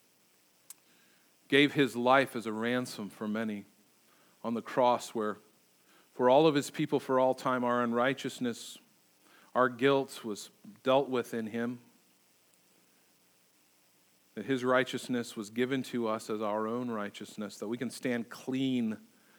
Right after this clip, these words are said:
before a holy God, confident knowing that we are sons and daughters who he will never turn away. Lord, thank you for this saving gospel. Thank you for your grace to us. Would you cause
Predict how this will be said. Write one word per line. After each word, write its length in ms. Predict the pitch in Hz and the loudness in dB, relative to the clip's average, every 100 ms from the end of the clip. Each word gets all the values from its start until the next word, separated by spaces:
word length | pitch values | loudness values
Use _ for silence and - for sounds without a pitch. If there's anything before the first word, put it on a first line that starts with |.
| _ _ _ | _ _ _
before 300 | 117 - 120 | -8 -2 0
a 60 | 110 | 2
holy 320 | 135 131 123 | 2 2 2
God, 440 | 107 110 107 101 - _ - _ | 0 2 2 0 -4 _ -20 _
confident 720 | - - 151 156 147 117 101 - - _ _ _ | -12 2 4 4 -2 -4 -6 -12 -20 _ _ _
knowing 360 | - 131 131 117 | -2 0 0 0
that 240 | 113 107 | -2 -2
we 180 | 110 123 | -2 -2
are 160 | 113 104 | -2 -4
sons 420 | - 127 127 127 | -2 -2 -2 -2
and 140 | 123 | -2
daughters 400 | 113 104 101 98 | 0 0 -2 -6
who 300 | - 110 107 - _ _ _ _ | -6 -6 -6 -8 _ _ _ _
he 80 | - | -6
will 80 | 117 | -4
never 220 | 113 117 | -2 -4
turn 240 | - 120 113 | -6 -6 -4
away. 260 | 110 101 - _ _ _ _ _ _ _ _ _ - | -4 -6 -10 _ _ _ _ _ _ _ _ _ -10
Lord, 100 | 113 | -4
thank 180 | 135 123 | -2 -2
you 80 | 131 | -2
for 160 | 131 | 0
this 160 | 123 120 | 0 -2
saving 460 | - 139 135 131 | 2 2 4 0
gospel. 440 | 120 120 - - 131 | 4 4 2 -2 -2
Thank 200 | 151 143 | -2 -2
you 60 | |
for 160 | 147 139 | -2 0
your 100 | 123 | -2
grace 380 | 110 131 135 - | 0 0 0 -2
to 140 | 143 | -2
us. 100 | 123 | 0
Would 140 | 147 143 | -2 -4
you 60 | |
cause 360 | 139 196 214 190 | 4 8 10 8